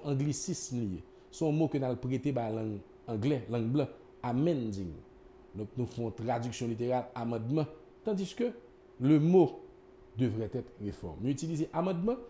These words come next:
sauf que nous-mêmes, nous décidons tout ça pour moi, et m'a dit Robinson. Et m'a dit peut-être tout téléspectateur qui a entendu l'interview. Ou bien nous amendons une constitution tellement bien et dans tout col que finalement, le produit final là, les vins,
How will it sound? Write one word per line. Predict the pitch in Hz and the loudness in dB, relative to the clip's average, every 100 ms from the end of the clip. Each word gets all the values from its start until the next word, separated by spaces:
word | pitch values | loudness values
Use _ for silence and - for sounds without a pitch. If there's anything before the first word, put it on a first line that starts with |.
| - - - | -18 -20 -10
sauf | - 151 | -4 -2
que | - | 0
nous-mêmes, | 151 151 165 160 147 - - | 2 4 2 0 -4 -12 -10
nous | 120 | -6
décidons | 113 151 180 - 170 214 - - - - | 0 2 4 2 0 -2 -6 -16 -20 -10
tout | - 208 | -6 -4
ça | - 165 | -2 -4
pour | - 147 | -2 0
moi, | 135 127 123 139 151 180 175 | 0 0 -2 -2 0 0 -2
et | 147 | -2
m'a | 165 | 0
dit | 156 190 | 0 4
Robinson. | 175 151 120 101 95 - - - - - - - - - | 6 6 4 0 -6 -10 -18 -20 -20 -20 -20 -20 -20 0
Et | 123 | 4
m'a | 139 | 4
dit | 123 127 | 4 0
peut-être | 127 127 - - - - - - | 0 -2 -4 -12 -20 -20 -20 0
tout | - 349 - - - - - - - | 6 6 2 -18 -20 -20 -18 -16 -4
téléspectateur | 151 147 - 135 123 127 | 0 2 0 -2 -2 -2
qui | 127 | -4
a | |
entendu | 117 120 113 | -2 0 2
l'interview. | 101 104 90 85 - - - - - - - - | 0 0 0 -2 -6 -14 -18 -18 -20 -20 -20 -2
Ou | 156 | 2
bien | 190 | 4
nous | 220 | 6
amendons | 190 170 170 143 | 6 6 6 4
une | 135 | 4
constitution | 135 127 - 127 123 - | 2 -4 -6 -4 -4 2
tellement | 160 131 123 | 4 4 2
bien | 107 110 101 | 2 0 -2
et | 117 | -2
dans | 123 | -2
tout | - 127 - | -2 -6 2
col | 170 160 135 - | 2 2 0 -6
que | 131 | -6
finalement, | 127 156 139 127 | -2 0 0 2
le | |
produit | 127 117 123 | 2 0 0
final | 135 120 107 | 0 0 0
là, | 123 127 - - - | 0 -2 -8 -20 -6
les | 117 110 | -2 0
vins, | 117 117 | 2 2